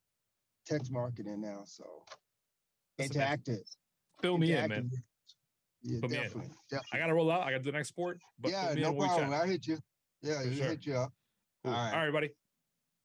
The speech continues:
Speaker 1: Yeah, so Ty, yeah, so that's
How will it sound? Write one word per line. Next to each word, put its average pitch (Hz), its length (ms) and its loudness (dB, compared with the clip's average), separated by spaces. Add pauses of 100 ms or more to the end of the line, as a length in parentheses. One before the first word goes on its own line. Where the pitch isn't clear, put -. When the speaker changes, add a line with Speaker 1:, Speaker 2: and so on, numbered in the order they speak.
(1400)
Speaker 1:
Yeah, 170 280 0
so 135 240 -4
Ty, 143 320 -2
yeah, 151 280 -2
so 123 200 -6
that's 139 680 -6